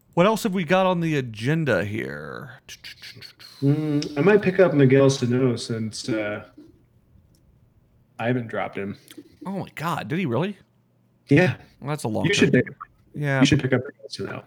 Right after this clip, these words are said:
Speaker 1: I might. Um, I did see that we saw a poll come across about Angel Hernandez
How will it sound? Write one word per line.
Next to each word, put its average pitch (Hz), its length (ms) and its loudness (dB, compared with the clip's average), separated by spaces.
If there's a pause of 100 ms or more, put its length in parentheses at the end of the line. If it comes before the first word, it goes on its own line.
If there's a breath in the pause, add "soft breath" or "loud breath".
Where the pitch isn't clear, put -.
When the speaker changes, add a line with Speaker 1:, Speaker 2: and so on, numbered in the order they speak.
(100)
Speaker 1:
I - 60 -8
might. 85 240 -14 (840 loud breath)
Um, 139 360 4
I 151 100 4
did 185 280 2
see 220 260 2
that 170 180 2
we 143 140 2
saw 147 440 2
a 104 80 -4 (420)
poll 175 380 0
come 123 220 -6
across 110 680 0 (500 soft breath)
about 131 340 2
Angel 143 340 0
Hernandez 120 960 -2